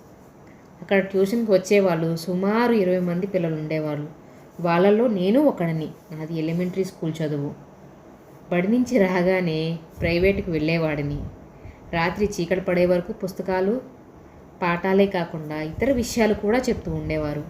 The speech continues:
పెద్ద బాల శిక్ష చదివించేవారు. నీతి శతకాల్లో పద్యాలు బట్టి పట్టించేవారు.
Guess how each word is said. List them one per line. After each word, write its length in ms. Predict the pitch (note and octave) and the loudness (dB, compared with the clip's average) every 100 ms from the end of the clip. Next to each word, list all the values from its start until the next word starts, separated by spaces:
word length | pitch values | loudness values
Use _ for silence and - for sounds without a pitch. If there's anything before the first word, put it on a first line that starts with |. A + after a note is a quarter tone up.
| - D#3 | -12 -8
పెద్ద 160 | D#3+ | -4
బాల 240 | E3+ E3+ E3+ | -2 -2 -4
శిక్ష 240 | - - - | -8 -14 -8
చదివించేవారు. 1000 | D#3 D#3 D#3 D#3 E3 D#3 D3+ D3+ D3 - - - - - - - | -6 -4 -6 -6 -6 -4 -6 -4 -6 -8 -18 -16 -18 -18 -14 -8
నీతి 320 | E3+ F3+ A#3 | -4 0 0
శతకాల్లో 840 | A#3 G3 F3 F3+ E3+ D#3 D3 D3 D3 - | 0 -4 -4 -2 -2 0 -2 -4 -6 -6
పద్యాలు 420 | D#3+ D#3 F3+ F#3 | -6 -4 -2 0
బట్టి 420 | F3+ E3 - C#4 - - - - - - - - - - - - - - | -2 -4 -6 -8 -8 -14 -20 -20 -20 -20 -20 -20 -18 -12 -12 -12 -16 -10
పట్టించేవారు. 880 | F3+ - F3+ E3+ E3 D#3 D3+ D3 C#3+ | -8 -4 -4 -2 -2 -2 -4 -6 -8